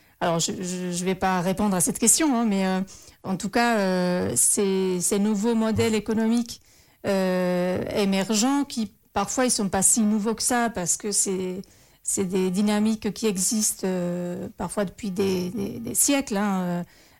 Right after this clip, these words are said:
euh, autour de, de, du partage, de la réciprocité, euh, du collectif, de la coopération, et cetera. Euh, en tout cas, ces nouveaux modèles économiques peuvent, euh, contribuer à, euh, modifier le capitalisme,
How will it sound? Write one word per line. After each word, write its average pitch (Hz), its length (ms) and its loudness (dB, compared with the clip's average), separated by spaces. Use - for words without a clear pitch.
euh, 220 160 -4
autour 208 420 -2
de, 185 220 0
de, 185 720 -2
du 180 140 -4
partage, 202 580 0
de 202 60 -4
la 185 120 0
réciprocité, 214 1120 0
euh, 185 320 -2
du 190 140 -8
collectif, 202 760 -2
de 190 120 -2
la 175 100 -2
coopération, 202 880 -2
et 196 60 -4
cetera. 214 380 -2
Euh, 196 720 0
en 196 120 0
tout 196 120 -2
cas, 294 120 2
ces 254 180 4
nouveaux 220 280 2
modèles 208 320 2
économiques 208 680 0
peuvent, 233 300 0
euh, 196 340 0
contribuer 233 920 0
à, 240 320 0
euh, 190 320 0
modifier 240 640 2
le 233 120 0
capitalisme, 208 880 0